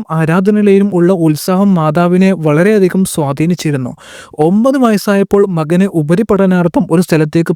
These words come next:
പറഞ്ഞയച്ചു. അവിടെ ഒരു ഉസ്താദിന്റെ ദർസിൽ ചേർന്ന് പഠിച്ചു. ഹദീസിലെ പ്രസിദ്ധമായ ആറ് കിതാബുകളും തഫ്സീർ, ഫിഖ്, ഉസൂലുൽ ഫിഖ് അങ്ങനെ തുടങ്ങി എല്ലാത്തിലും വിജ്ഞാനം നേടി. അങ്ങനെ ആത്മീയ ജ്ഞാനം നേടി മഹാൻ ഡൽഹിയിലെത്തി.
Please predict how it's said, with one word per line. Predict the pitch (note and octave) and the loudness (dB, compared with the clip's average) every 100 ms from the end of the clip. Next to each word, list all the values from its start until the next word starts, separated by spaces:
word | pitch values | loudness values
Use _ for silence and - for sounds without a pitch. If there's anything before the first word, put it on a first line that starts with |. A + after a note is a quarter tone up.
| - | -2
പറഞ്ഞയച്ചു. | C#3+ D3+ D#3 - D3+ C#3 | -2 0 -2 -2 -4 -4
അവിടെ | D3 F3+ G3+ | 0 2 2
ഒരു | F3+ E3 | 2 -2
ഉസ്താദിന്റെ | - F3 F#3 F#3 D#3 | -2 0 0 0 0
ദർസിൽ | D3 - G3+ E3+ | -2 -2 0 0
ചേർന്ന് | D#3+ D#3+ | 0 0
പഠിച്ചു. | C#3+ C3+ - - - - - - | 0 -2 -4 -10 -14 -20 -18 -8
ഹദീസിലെ | C#3 F#3+ G#3+ A#3 A#3+ - | 0 2 2 2 0 0
പ്രസിദ്ധമായ | E3 F#3 F#3 A#3 A3 G#3 G3+ G3+ C#3 | -4 -4 -2 -2 0 0 0 -2 -2
ആറ് | D3+ A#3 A3 | 0 0 0
കിതാബുകളും | G3+ G3+ G3 F#3 F#3+ F#3+ | 0 0 0 2 2 0
തഫ്സീർ, | D#3+ C#3 - G3+ G#3+ G3+ | -6 -8 -6 0 0 0
ഫിഖ്, | F3 D3+ F3+ G3 - | -4 -2 -2 -2 -4
ഉസൂലുൽ | - F3 G3 G#3+ G3+ | -2 2 2 2 -2
ഫിഖ് | F#3+ F#3+ F#3+ | -2 0 0
അങ്ങനെ | E3+ E3 F#3 F3+ | 0 0 0 0
തുടങ്ങി | F3+ F3+ F#3 D#3 | 0 0 0 2
എല്ലാത്തിലും | D#3+ F3 F#3+ F#3+ D#3+ | 2 0 0 0 0
വിജ്ഞാനം | D3 - D#3+ F3+ F3 | -4 -2 0 2 2
നേടി. | D3 C3 C3+ - - - C3 | 0 -4 -6 -14 -20 -16 -4
അങ്ങനെ | E3+ A3 A#3 D3+ F3+ | 2 2 2 -2 -4
ആത്മീയ | F3 A3 A#3+ B3+ A3+ | -2 2 2 2 0
ജ്ഞാനം | G#3 G3 G#3 G#3+ | 0 2 4 4
നേടി | G3+ G3 G3+ | 4 2 2
മഹാൻ | F3+ F#3+ F#3+ D3+ | 2 2 2 0
ഡൽഹിയിലെത്തി. | D3+ C#3+ C#3+ F3+ G#3+ F3+ - | 0 2 2 2 2 0 -4